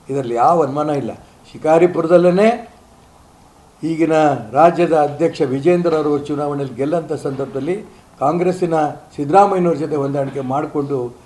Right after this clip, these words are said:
ಅವರು ಅಲ್ಲಿ ಗೆದ್ದು ಬಂದರು, ಇವರು ಇಲ್ಲಿ ಗೆದ್ದು ಬಂದರು ಅನ್ನೋಂಥ ಮಾತು ಇದು ಸತ್ಯ. ಹಾಗಾಗಿ ಈ ಹೊಂದಾಣಿಕೆ ರಾಜಕಾರಣನೂ ಇರೋದ್ರಿಂದ ರಾಜ್ಯದಲ್ಲಿ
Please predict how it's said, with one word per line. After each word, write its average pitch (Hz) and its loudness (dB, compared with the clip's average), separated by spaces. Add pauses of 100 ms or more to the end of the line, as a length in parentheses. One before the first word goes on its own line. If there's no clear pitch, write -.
(160)
ಅವರು 147 2
ಅಲ್ಲಿ 151 2
ಗೆದ್ದು 147 -2
ಬಂದರು, 170 -6
ಇವರು 147 0
ಇಲ್ಲಿ 147 0
ಗೆದ್ದು 131 -4
ಬಂದರು 135 -6
ಅನ್ನೋಂಥ 127 -6
ಮಾತು 143 -4 (380)
ಇದು 123 -10
ಸತ್ಯ. 127 -4 (100)
ಹಾಗಾಗಿ 139 -4 (460)
ಈ 123 -12
ಹೊಂದಾಣಿಕೆ 214 4
ರಾಜಕಾರಣನೂ 196 2
ಇರೋದ್ರಿಂದ 170 4 (800)
ರಾಜ್ಯದಲ್ಲಿ 185 2